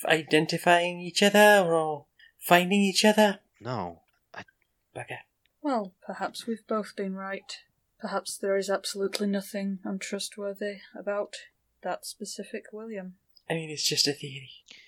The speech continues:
Speaker 2: He sits down and just presses his hands together and puts them in front of his face, just, like, resting his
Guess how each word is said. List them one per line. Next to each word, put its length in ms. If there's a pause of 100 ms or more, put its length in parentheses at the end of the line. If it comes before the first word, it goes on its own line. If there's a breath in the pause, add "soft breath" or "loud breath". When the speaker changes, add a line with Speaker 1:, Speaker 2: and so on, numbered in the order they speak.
(240 soft breath)
Speaker 2:
He 180
sits 240
down 340
and 160
just 160 (360)
presses 440
his 120
hands 560
together 580 (420)
and 180
puts 200
them 100
in 80
front 220
of 60
his 160
face, 400
just, 320
like, 340 (340)
resting 360
his 280